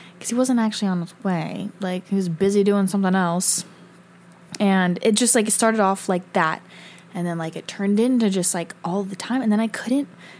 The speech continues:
believe anything he was saying because it makes you literally not trust anything that they say because you're like, "Is this a white lie? Is this even true?"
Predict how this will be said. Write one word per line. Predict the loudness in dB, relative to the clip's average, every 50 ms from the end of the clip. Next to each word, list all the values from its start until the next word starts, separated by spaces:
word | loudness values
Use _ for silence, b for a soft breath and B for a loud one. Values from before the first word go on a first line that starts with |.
| B B
believe | 2 4 4 6 4 4 4
anything | 4 2 2 -2 -2 0 0 0
he | 0 -2
was | -2 -4 -4
saying | -4 -4 -6 -6 -4 -2
because | -2 0 0 2 0
it | 2 2 4
makes | 4 4 2 0 -2 -2 0
you | 2 2 4 2 2 0 B B B B B B
literally | -4 0 2 2 4 4 4 4 4 4
not | 4 2 2 0 -2
trust | -2 0 0 0 2 2 0 -2 -2 0
anything | 0 2 2 0 0 -2 -4
that | -4 -6 -6
they | -6 -6
say | -4 -4 -2 -2 -4
because | -4 -4 -4 -6 -4 -2
you're | -2 -2
like, | -2 -4 -4 -4
"Is | -4 -4 -4 -4
this | -4 -4 -4 -2
a | -2
white | -2 -2 -4 -2 -2
lie? | -2 -2 -2 -4 -6 -10 -20 -20 -20 -14 -4
Is | -4 -2 -2 0
this | -2 -2 -2
even | -2 0 0 -2
true?" | 0 0 0 0 0 -2